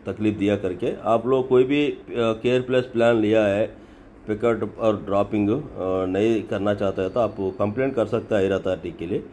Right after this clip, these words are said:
यदि आपको on the way जा रहे हो, आप कराना चाहते हो तो वो लेके गए तो अपने इच्छा से, वो बात अलग है।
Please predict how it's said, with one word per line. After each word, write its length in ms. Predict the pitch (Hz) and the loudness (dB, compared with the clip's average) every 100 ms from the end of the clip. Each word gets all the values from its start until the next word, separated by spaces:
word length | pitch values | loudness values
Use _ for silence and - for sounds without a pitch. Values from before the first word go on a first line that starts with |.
| - - - - 95 | -20 -20 -20 -6 0
यदि 420 | 107 147 147 101 | 2 4 2 0
आपको 360 | 113 117 123 123 | 2 2 4 4
on 200 | 113 117 | 6 4
the 120 | 120 | 2
way 160 | 120 123 | 2 4
जा 220 | 110 113 | 4 4
रहे 140 | 127 | 4
हो, 60 | 127 | 4
आप 220 | 123 117 | 4 2
कराना 300 | 113 110 117 | -2 2 2
चाहते 260 | 117 110 110 | 2 0 0
हो 100 | 110 | 0
तो 120 | 113 | 0
वो 140 | 104 | 0
लेके 320 | 101 104 117 110 | 2 0 0 2
गए 160 | 110 | 2
तो 120 | 107 | 2
अपने 240 | 107 101 104 | 0 0 -4
इच्छा 200 | 104 110 | -2 -2
से, 100 | 120 | 2
वो 100 | 131 | 4
बात 240 | 127 120 | 4 4
अलग 200 | 113 117 | 4 4
है। 300 | 107 175 - | 2 0 -6